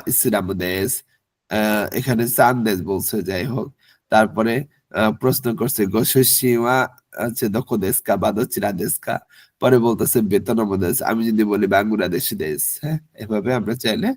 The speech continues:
এটা প্রশ্নের উত্তর দিতে পারি। তো এখানে হচ্ছে আরো একটা গল্প বলছে যে, জিজ্ঞেস করছে যে, "কেমারা সাম্য বেতনম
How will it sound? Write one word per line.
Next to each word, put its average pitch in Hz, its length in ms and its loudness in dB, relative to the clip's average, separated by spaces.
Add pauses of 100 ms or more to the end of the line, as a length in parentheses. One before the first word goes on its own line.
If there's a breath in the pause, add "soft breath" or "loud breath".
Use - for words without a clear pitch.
(380 loud breath)
এটা 101 220 2
প্রশ্নের 113 440 0
উত্তর 120 260 2
দিতে 101 260 0
পারি। - 280 -4 (600)
তো 139 80 2 (220)
এখানে 127 340 4
হচ্ছে 131 320 4 (220)
আরো 117 200 4
একটা 139 240 2
গল্প 123 300 2
বলছে 107 360 -2 (160)
যে, 117 200 -2 (220)
জিজ্ঞেস 123 300 2
করছে 131 440 -2
যে, 104 160 -2 (400 soft breath)
"কেমারা 120 420 2
সাম্য 110 320 2 (100)
বেতনম 110 420 -2